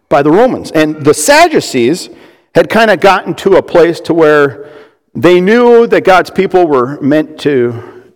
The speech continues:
be ruled by themselves, but they kinda got to a place where they were kind of at peace with the Romans being there. Well, the Pharisees, on the other hand, they were politically conservative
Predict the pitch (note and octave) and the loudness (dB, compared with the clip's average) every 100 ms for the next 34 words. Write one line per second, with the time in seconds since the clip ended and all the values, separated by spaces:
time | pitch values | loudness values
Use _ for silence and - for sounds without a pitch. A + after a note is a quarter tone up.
0 | _ _ - C3 C3 C#3 C#3 A#2+ A#2 G#2+ | _ _ -6 -2 2 2 2 0 -2 -4
1 | - C4+ B3+ A3+ - - - _ _ - | -4 0 0 0 -6 -20 -20 _ _ -6
2 | - D3 D#3 C#3+ D3 C3+ - C3+ B2+ A#2+ | -4 -2 -2 0 0 -2 -2 -2 -2 -4
3 | B2 - A#2 - C3+ B2 - A#2 C3 B2+ | -8 -14 -12 -2 -2 -2 -4 -4 -2 -4
4 | A#2 D3+ C#3+ B2+ A#2+ - - G#3+ C#3+ C#3 | -4 -4 -4 -2 -4 -4 -10 -4 -4 -4
5 | - - _ _ _ _ - B2+ B2+ B2+ | -12 -20 _ _ _ _ -6 -4 -2 0
6 | C#3 C3+ A#2+ - C#3 B2 E2+ C#2 - _ | 0 0 -4 -2 0 0 -6 -12 -16 _
7 | - - F#3+ F#3 G3 D#4 F4+ F#4 - D#3 | -16 0 0 2 0 0 2 2 0 0
8 | C3+ A#2+ D3+ C3+ C3 B2+ C3 - C3 A2+ | 0 0 0 0 0 -2 -2 2 0 0
9 | A#2+ A2+ C#3+ - - - _ _ - G3+ | -4 -4 -4 -8 -20 -20 _ _ -2 0
10 | C4 C4 - G#3 G3+ C#4+ F4+ - C#3 A2 | 2 2 2 2 4 2 0 0 0 0
11 | - A#2 - A2 G2 G#2 A#2+ - | -4 -6 -2 0 0 0 0 -4